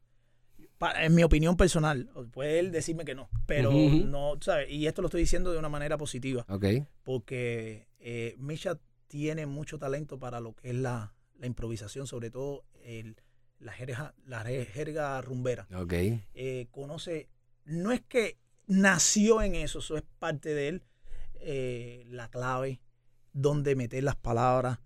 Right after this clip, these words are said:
Speaker 1: dónde hacer cosas. Incluso cuando estábamos haciendo las cosas, yo aprendí algunas cositas de él.
Speaker 2: Duro.
Speaker 1: Porque de verdad que es muy talentoso.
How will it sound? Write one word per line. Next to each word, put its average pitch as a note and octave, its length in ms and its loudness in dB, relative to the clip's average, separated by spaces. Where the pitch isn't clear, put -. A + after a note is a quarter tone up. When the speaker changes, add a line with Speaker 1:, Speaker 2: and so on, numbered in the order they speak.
Speaker 1:
dónde C#3 460 0
hacer B2+ 320 4
cosas. D3 320 2
Incluso D3 380 2
cuando B2+ 240 -2
estábamos C#3+ 420 4
haciendo C#3+ 300 -2
las D3 120 -2
cosas, D#3 260 -6
yo D3 100 -2
aprendí C3 360 -6
algunas B2 360 -8
cositas B2+ 380 -8
de D#3 140 2
él. D#3 100 -4
Speaker 2:
Duro. G2+ 360 6
Speaker 1:
Porque D#3 520 -2
de D3 200 -6
verdad D3 200 -4
que E3 100 -4
es D#3 40 0
muy D3+ 260 2
talentoso. B2 640 -2